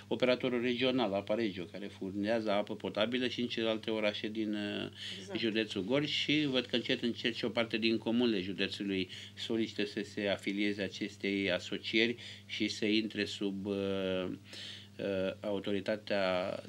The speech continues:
Speaker 1: de furnizare a acestui operator, uh, regional. Încă mai sunt probleme și, uh, noi știm acest lucru. Uh, suntem și în perioada de notare a defectelor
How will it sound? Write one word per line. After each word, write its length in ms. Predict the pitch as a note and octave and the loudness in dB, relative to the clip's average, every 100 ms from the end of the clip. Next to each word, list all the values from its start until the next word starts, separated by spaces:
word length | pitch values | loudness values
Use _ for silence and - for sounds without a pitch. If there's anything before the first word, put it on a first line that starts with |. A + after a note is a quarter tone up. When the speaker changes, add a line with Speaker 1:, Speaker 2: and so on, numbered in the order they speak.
| G2 | -2
Speaker 1:
de 240 | G2+ G2 | 0 0
furnizare 520 | - G2 F#2+ F#2 G#2 G2 | -2 -4 -2 0 2 2
a 40 | |
acestui 380 | F2+ G2+ - G2+ | 0 -6 -2 -2
operator, 500 | F#2+ F#2+ F#2+ G2+ F#2+ | 0 0 0 -2 -2
uh, 340 | G2 G2 G2 - G2+ | -2 0 -2 -2 0
regional. 560 | G#2 F#2+ G#2+ A2 G2+ E2+ - - | 2 2 2 4 2 -2 -10 -6
Încă 280 | - C#3 C#3+ | 0 2 4
mai 140 | B2+ | 4
sunt 200 | - B2 | 4 0
probleme 600 | A2+ G#2+ F#2+ G2+ A2+ C3 | 0 0 0 0 2 0
și, 580 | - - F#2+ F2+ F2+ F2 | 0 -2 0 2 2 0
uh, 760 | - - - - - - - - | -2 -6 -6 -6 -6 -6 -8 -4
noi 220 | G2 G2 | 0 0
știm 260 | G2+ - A#2+ | 2 2 2
acest 420 | G2 - F#2+ E2+ | 2 -2 -4 -2
lucru. 420 | F2+ G2+ C3+ C#3+ - - - - | -4 -4 -2 -4 -4 -14 -14 -8
Uh, 340 | A2 G#2+ G#2 A2 G2+ F#2 | -4 -2 -2 -2 -2 -2
suntem 340 | - G#2 A2 | -2 0 2
și 120 | G#2 | 2
în 80 | C3 | 2
perioada 380 | C#3 C3+ B2+ B2 | 4 6 6 6
de 100 | A2 | 4
notare 420 | G#2 G2+ A#2 A#2 | 2 2 4 4
a 60 | G2 | 4
defectelor 720 | F#2+ - G#2+ - F#2 F#2+ | 0 -2 -4 -4 -4 -2